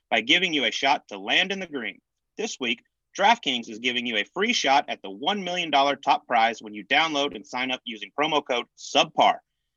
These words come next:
If you haven't tried DraftKings, this is the time. It's easy to play. Pick six golfers, stay under the salary cap, and submit your lineup before the tournament tees off early Thursday morning. Then sit back and follow the action. The more red numbers they have on the leaderboard, the closer you'll be to winning some green.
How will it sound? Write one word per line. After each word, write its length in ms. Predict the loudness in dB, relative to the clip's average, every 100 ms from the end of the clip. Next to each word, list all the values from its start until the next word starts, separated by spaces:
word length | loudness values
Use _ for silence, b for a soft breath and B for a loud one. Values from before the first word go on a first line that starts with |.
| _
If 100 | -4
you 80 | 2
haven't 260 | 4 2 4
tried 240 | 4 4
DraftKings, 560 | 2 0 -2 -10 -10 -16 -20
this 340 | -2 -2 -2
is 120 | -6
the 80 | -4
time. 260 | -2 -4 -4 _ _ _ _
It's 180 | -16 0
easy 240 | 2 4 2
to 80 |
play. 300 | 2 0 -2 _
Pick 160 | -4 -4
six 280 | -6 -6 2
golfers, 480 | 4 4 -2 -10 _
stay 280 | -6 0 0
under 140 | 0
the 60 | -2
salary 340 | 0 2 2
cap, 240 | 2 0 0 _ _
and 100 | -12 -8
submit 280 | -2 0 2
your 100 | 2
lineup 260 | 2 2
before 240 | -4 -8 -8
the 60 | -4
tournament 400 | -4 -4 -6 -4
tees 220 | -4 2
off 180 | 2 2 -2
early 240 | 2 2
Thursday 380 | 2 -2 -2 -4
morning. 320 | -2 -4 -10 _ _ _ _
Then 160 | -8 -6
sit 280 | -2 -2 4
back 280 | 6 6 0
and 140 | -10 -2
follow 300 | 4 4 4
the 140 | 2
action. 360 | 2 -2 -16 _ _ _ _ _ _
The 60 | -2
more 180 | 2 4
red 160 | 2
numbers 240 | 0 -6 -2
they 100 | 2
have 220 | 2 2
on 100 | 0
the 60 | -2
leaderboard, 420 | 0 2 2 0 -6
the 120 | -14
closer 360 | -2 -2 0
you'll 140 | -4 2
be 160 | 2 2
to 80 |
winning 260 | 0 0 0
some 160 | -2 -4
green. 280 | -4 -4